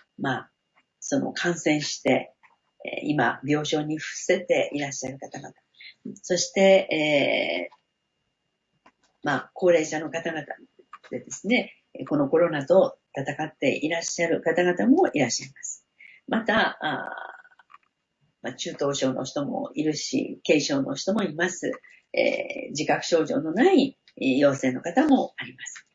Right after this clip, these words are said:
しかし、それぞれが、それぞれの生き方をもう一度見直さなければならないっていう状態になってきました。これは大きな意味で、地球の集合意識という、私たち人類が、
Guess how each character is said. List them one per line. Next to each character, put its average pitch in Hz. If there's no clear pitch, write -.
し -
か 277
し、 -
そ -
れ 359
ぞ 370
れ 240
が、 160
そ -
れ 415
ぞ 403
れ 320
の 370
生 -
き 185
方 170
を 139
も -
う 247
一 320
度 370
見 156
直 156
さ 151
な 139
け 135
れ 131
ば 127
な -
ら -
な 311
い 427
っ -
て 160
い 139
う -
状 135
態 -
に -
な -
っ -
て -
き -
ま -
し -
た。 -
こ 254
れ 226
は -
大 427
き 240
な 190
意 -
味 -
で、 180
地 -
球 202
の 214
集 262
合 262
意 247
識 -
と -
い -
う、 -
私 202
た -
ち 151
人 269
類 151
が、 143